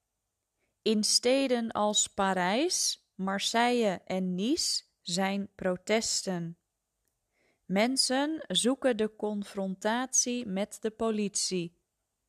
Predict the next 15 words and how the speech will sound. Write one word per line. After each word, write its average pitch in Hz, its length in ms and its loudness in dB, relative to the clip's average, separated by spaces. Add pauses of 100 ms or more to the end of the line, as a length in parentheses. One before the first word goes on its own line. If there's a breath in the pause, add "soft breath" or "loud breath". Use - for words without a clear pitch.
(400)
Ze 180 360 4 (180)
plunderen 254 1040 2
winkels. 185 1080 4 (800)
Plunderen 269 880 2
betekent 220 960 -2
een 190 220 -2
winkel 214 600 -2
kapot 247 580 -2
maken 185 640 -2 (440 soft breath)
en 202 340 2
spullen 285 720 0
uit 220 340 -2
de 208 120 2
winkel 220 600 0
stelen. 175 880 -2